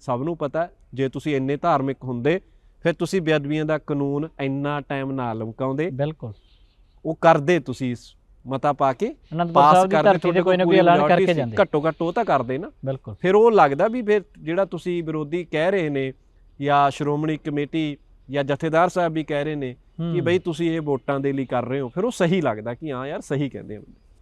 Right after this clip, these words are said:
Speaker 2: ਜੀ।
Speaker 1: ਸੋ ਇਹਦੇ 'ਚ ਇੱਕ ਹੋਰ ਆਪਾਂ ਗੱਲ ਐਡ ਕਰਦੇ ਹਾਂ ਕਿ ਮੁੱਖ ਮੰਤਰੀ ਸਾਹਿਬ ਦਾ ਵੀ ਇੱਕ ਬਿਆਨ ਆਇਆ ਸੀਗਾ।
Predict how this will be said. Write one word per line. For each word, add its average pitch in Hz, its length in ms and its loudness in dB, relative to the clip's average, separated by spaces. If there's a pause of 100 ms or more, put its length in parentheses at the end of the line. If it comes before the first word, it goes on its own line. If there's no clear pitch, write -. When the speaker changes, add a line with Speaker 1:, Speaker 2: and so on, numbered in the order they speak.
(160)
Speaker 2:
ਜੀ। 151 220 0 (1200)
Speaker 1:
ਸੋ 240 240 -2
ਇਹਦੇ 233 240 4
'ਚ 254 80 -10
ਇੱਕ 240 200 -4
ਹੋਰ 190 300 6
ਆਪਾਂ 208 460 2
ਗੱਲ 170 320 -2
ਐਡ 170 220 0
ਕਰਦੇ 160 360 -2
ਹਾਂ 190 120 -2
ਕਿ 190 500 -6 (320)
ਮੁੱਖ 151 280 -6
ਮੰਤਰੀ 165 380 -2
ਸਾਹਿਬ 180 360 0
ਦਾ 190 100 2
ਵੀ 185 160 -2
ਇੱਕ 175 160 -6
ਬਿਆਨ 143 320 0
ਆਇਆ 117 220 -4
ਸੀਗਾ। 110 340 -8